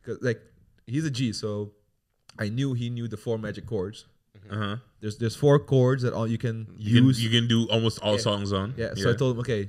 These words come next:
Speaker 1: you know those four chords?" Like, "Of course." I'm like, "My bad."
Speaker 2: Yeah. <laughs>
Speaker 1: So, uh, I told him, "Play those chords and just go with it."
Speaker 2: Uh-huh.
Speaker 1: And he, he understood it, you know?
Speaker 2: Uh-huh.
Speaker 1: He, he was gewoon such great people.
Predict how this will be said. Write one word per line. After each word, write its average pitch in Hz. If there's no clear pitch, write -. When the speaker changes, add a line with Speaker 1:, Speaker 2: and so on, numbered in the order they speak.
Speaker 1:
you 120
know 135
those 131
four 131
chords?" 143
Like, 117
"Of -
course." 120
I'm 110
like, 110
"My 98
bad." -
Speaker 2:
Yeah. 117
<laughs> -
Speaker 1:
So, 123
uh, 123
I 127
told 135
him, -
"Play 139
those 156
chords 147
and 120
just 113
go 123
with 107
it." 85
Speaker 2:
Uh-huh. 104
Speaker 1:
And 147
he, 160
he 170
understood 180
it, 123
you 131
know? 151
Speaker 2:
Uh-huh. 170
Speaker 1:
He, 170
he 147
was 180
gewoon 127
such -
great 139
people. 113